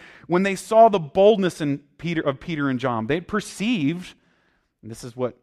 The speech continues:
I hope you're perceiving even now, "they perceived they were uneducated. They were not that bright." It says they were common men. These are not terms of endearment. These are not terms of adulation. These are terms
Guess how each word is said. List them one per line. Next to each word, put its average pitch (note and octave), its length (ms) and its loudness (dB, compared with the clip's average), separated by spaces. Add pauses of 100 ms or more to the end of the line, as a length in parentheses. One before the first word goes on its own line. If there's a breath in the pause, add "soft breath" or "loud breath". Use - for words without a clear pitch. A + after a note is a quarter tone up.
(120)
I A2+ 60 -12
hope C3+ 200 -8
you're C3 140 -6
perceiving C#3 480 -10
even A#2+ 220 -4
now, D3 240 -2
"they E3+ 160 0
perceived A#3+ 440 -2
they F#3+ 140 4
were C4+ 260 4
uneducated. D3+ 960 0 (1700)
They E3+ 80 -4
were A#3+ 160 0
not F#3 280 2
that D#3+ 200 0
bright." B2+ 380 2 (320)
It - 40 -20
says F#3 140 -8
they G#3+ 80 2
were G#3+ 220 6
common G#3+ 880 2
men. C#3+ 420 0
These A3 160 -4
are B3 80 2
not A#3+ 260 2
terms F#3 540 0
of D3+ 120 -4
endearment. C#3 480 -2
These F3 140 -6
are G3 60 -2
not F#3+ 240 0
terms E3 500 -2 (440 soft breath)
of D3+ 160 4
adulation. F3 720 0
These A#3 200 -2
are A#3+ 60 -2
terms G3 520 0